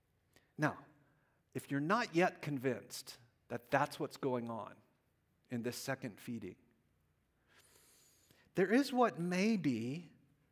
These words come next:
one more indicator to help us. When Jesus fed the five thousand men, there were twelve baskets left over. And maybe at the time when we look at Mark six, you thought,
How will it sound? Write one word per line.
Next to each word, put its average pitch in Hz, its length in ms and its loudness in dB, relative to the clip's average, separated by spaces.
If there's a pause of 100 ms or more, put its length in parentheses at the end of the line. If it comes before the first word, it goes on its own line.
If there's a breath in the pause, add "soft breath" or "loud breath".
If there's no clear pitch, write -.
(140)
one 180 300 2
more 180 260 4
indicator 117 800 -4 (280)
to - 80 -10
help 117 300 -6
us. - 180 -10 (2250 soft breath)
When 190 220 6
Jesus 247 400 0
fed 202 320 0
the 165 80 0
five 170 300 2
thousand 156 420 0
men, 117 340 -8 (1300)
there 156 120 2
were 160 120 2
twelve 180 680 2
baskets 139 720 -2
left 127 300 -4
over. 98 300 -6 (1000 soft breath)
And 160 140 4
maybe 285 220 8
at 247 100 6
the 175 80 0
time 185 340 6
when 160 140 4
we 160 100 2
look 170 200 4
at 170 120 0
Mark 143 280 0
six, - 520 -2
you 143 60 -2
thought, 139 420 4